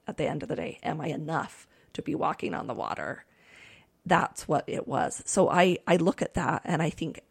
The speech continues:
when I see one day you will get off that raft, and instead of swimming through the ocean, you will walk, or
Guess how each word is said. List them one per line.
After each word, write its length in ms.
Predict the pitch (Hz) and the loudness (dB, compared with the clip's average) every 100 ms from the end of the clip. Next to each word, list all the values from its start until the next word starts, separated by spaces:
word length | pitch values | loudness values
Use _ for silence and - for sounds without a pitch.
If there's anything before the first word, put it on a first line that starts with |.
| _ | _
when 200 | 165 165 - | -6 -4 0
I 280 | 196 240 | 2 2
see 360 | 240 - 180 170 | -2 -2 -2 0
one 260 | 160 170 214 | 0 0 0
day 360 | 151 - - - - - - - | 0 0 -4 -8 -20 -20 -20 -16
you 220 | - 156 196 | -6 2 4
will 140 | 175 | 6
get 140 | 226 156 | 4 2
off 180 | 151 | 0
that 180 | - - | -2 -4
raft, 500 | - - - - - - | -2 0 -2 -4 -12 -10
and 120 | - 151 | -6 -4
instead 320 | 160 - 165 | -4 -2 0
of 220 | 151 143 _ | -2 -6 _
swimming 500 | - - 202 170 147 | -12 -2 0 0 0
through 240 | 147 - 151 | -4 -2 0
the 160 | 147 | 2
ocean, 400 | - - - 170 | 2 0 -4 -4
you 160 | 156 - | 0 0
will 260 | - - | 2 0
walk, 460 | - 104 - - - _ _ - _ - | -2 -6 -8 -12 -20 _ _ -20 _ -4
or 480 | 196 185 202 156 | 0 2 2 0